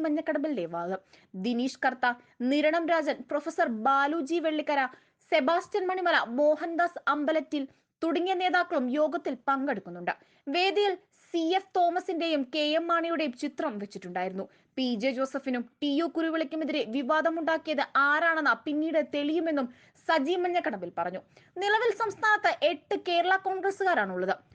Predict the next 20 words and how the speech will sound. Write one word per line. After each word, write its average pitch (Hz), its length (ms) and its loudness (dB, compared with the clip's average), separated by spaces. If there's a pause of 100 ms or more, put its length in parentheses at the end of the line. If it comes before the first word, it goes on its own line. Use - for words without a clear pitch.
(120)
സജി 247 320 -2
മഞ്ഞക്കടമ്പിൽ 285 480 -2 (100)
പുതിയൊരു 285 400 -4 (360)
കേരള 311 260 2 (120)
കോൺഗ്രസ് 349 420 -2
വിഭാഗമായി 330 580 0
മാറുന്നതോടെ 311 500 2 (200)
ഒൻപതാമത്തെ 330 680 0 (120)
കേരള 302 260 4 (140)
കോൺഗ്രസ് 339 380 -2
കൂടി 175 200 -4
വരും. 180 160 -6 (400)
ഇതിൽ 403 260 2 (420)
എൽ 370 180 4
ഡി 403 140 4
എഫിൽ 415 280 0
നാലും 349 240 4 (160)
യു 320 120 4 (100)
ഡി 359 120 2
എഫിൽ 370 200 0